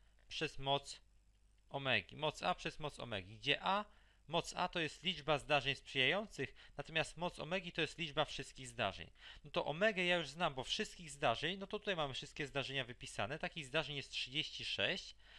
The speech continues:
natomiast ile wynosi zbiór liczb, y, zbiór zdarzeń sprzyjających? No to zobaczmy, co jest zdarzeniem sprzyjającym.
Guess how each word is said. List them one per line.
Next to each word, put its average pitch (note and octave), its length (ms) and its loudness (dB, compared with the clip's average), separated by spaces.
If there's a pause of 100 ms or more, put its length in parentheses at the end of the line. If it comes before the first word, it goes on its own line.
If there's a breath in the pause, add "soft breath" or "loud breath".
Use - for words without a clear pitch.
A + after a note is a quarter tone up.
(220 loud breath)
natomiast F3+ 380 -2
ile G#3 180 0
wynosi E3+ 460 -2
zbiór C#3+ 420 -4
liczb, D3+ 320 -4 (180)
y, A#2 140 -6
zbiór D3+ 320 -6
zdarzeń C#3 320 2
sprzyjających? C#3+ 680 0 (320 loud breath)
No - 60 -8
to E3+ 100 -4
zobaczmy, D#3+ 360 -2
co - 140 0
jest G3+ 160 2
zdarzeniem D3+ 380 -2
sprzyjającym. A2 720 -2